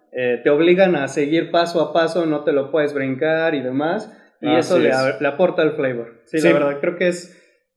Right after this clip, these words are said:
Speaker 1: creo que es uno de los euros y uno de los worker placement que tienen más flavor.
Speaker 2: Así es, sí. Pero en el cinco, tú pusiste luchador.
Speaker 1: Yo puse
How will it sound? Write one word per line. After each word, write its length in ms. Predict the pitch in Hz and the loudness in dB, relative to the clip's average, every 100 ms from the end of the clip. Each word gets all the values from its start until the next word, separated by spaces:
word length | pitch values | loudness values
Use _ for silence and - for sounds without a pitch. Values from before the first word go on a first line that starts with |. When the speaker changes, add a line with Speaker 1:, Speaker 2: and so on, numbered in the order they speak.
| _ | _
Speaker 1:
creo 100 | 220 | 4
que 60 | 240 | 6
es 60 | |
uno 140 | 247 240 | 8 6
de 60 | |
los 220 | 165 147 185 | 6 4 4
euros 400 | 180 196 196 185 | 4 4 0 0
y 80 | |
uno 180 | 151 185 | 0 0
de 60 | 156 | 0
los 160 | 135 | 2
worker 320 | 147 160 160 156 | 2 0 -2 0
placement 380 | 160 160 175 156 | 0 2 0 0
que 80 | |
tienen 320 | 151 156 156 151 | -2 0 0 0
más 380 | 147 151 147 | 2 0 -2
flavor. 320 | 147 131 120 113 - _ - | -6 -6 -6 -12 -18 _ -2
Speaker 2:
Así 320 | 156 156 151 | 0 2 2
es, 140 | 156 170 | 2 2
sí. 280 | 185 185 - - _ _ | 0 0 -10 -20 _ _
Pero 300 | 185 185 202 | 6 8 10
en 140 | 208 180 | 8 6
el 100 | 160 | 2
cinco, 960 | - 202 208 208 233 226 - - 147 - _ _ _ | 2 0 6 8 8 6 -4 -14 -20 -20 _ _ _
tú 140 | 180 175 | 0 0
pusiste 640 | 160 180 - 175 175 170 | -2 -4 4 6 8 6
luchador. 520 | 151 139 135 131 143 | 2 0 0 2 4
Speaker 1:
Yo 140 | 160 160 | 4 4
puse 180 | 180 | 4